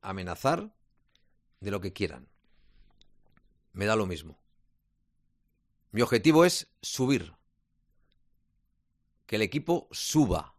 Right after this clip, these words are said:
a Primera División. Yo no voy a disfrutar si no subimos. No voy a disfrutar. Porque no solo me, me afecta a nivel personal, sino que me afecta a nivel profesional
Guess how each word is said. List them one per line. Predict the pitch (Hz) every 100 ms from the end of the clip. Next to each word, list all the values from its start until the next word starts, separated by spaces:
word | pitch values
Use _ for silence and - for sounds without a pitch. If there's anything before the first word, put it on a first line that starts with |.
| _ _ _ _ -
a | 92
Primera | 98 101 95
División. | 90 82 92 80 78 _ _ _ _ _ _ _ _ _ _ _ _
Yo | - 98
no | 147 143
voy | 151
a | 143
disfrutar | 117 - 101 131 139
si | 101 87
no | 80
subimos. | - 78 80 76 - - _ _ _ _ _ _ _
No | 101 127
voy | 120 123
a |
disfrutar. | 98 - 85 87 85 - _ _ _ _ _ _ _ _ _ _ _ _ _ _ _ _ _ _ _ _ _ _ -
Porque | 104 104
no | 135
solo | - 151 147
me, | 117 107 98 - _ _ - _ -
me | 101
afecta | 104 - 147 -
a |
nivel | 113 107 139 104
personal, | 101 - 117 170
sino | 143 107 92
que | 90
me | 85
afecta | - 120 -
a |
nivel | 113 98 117 -
profesional | _ 95 85 82 85 85 101 80